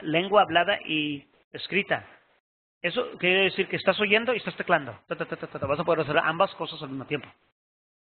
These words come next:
O sea, eh, no es tan fácil como suena. Eh, una cosa es oírlo y descifrarlo y otra cosa es teclarlo en la mejor manera entendible. O sea, literalmente estás pensando doble, triple,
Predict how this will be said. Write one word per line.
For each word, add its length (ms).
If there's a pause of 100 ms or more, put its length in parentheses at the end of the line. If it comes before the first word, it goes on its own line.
(300)
O 80
sea, 280 (320)
eh, 540 (420)
no 140
es 140
tan 200
fácil 260
como 180
suena. 320 (540)
Eh, 260
una 160
cosa 140
es 80
oírlo 540
y 140
descifrarlo 640
y 40
otra 180
cosa 180
es 220
teclarlo 800 (440)
en 180
la 80
mejor 380
manera 880
entendible. 920
O 60
sea, 160
literalmente 640
estás 220
pensando 680
doble, 440
triple, 500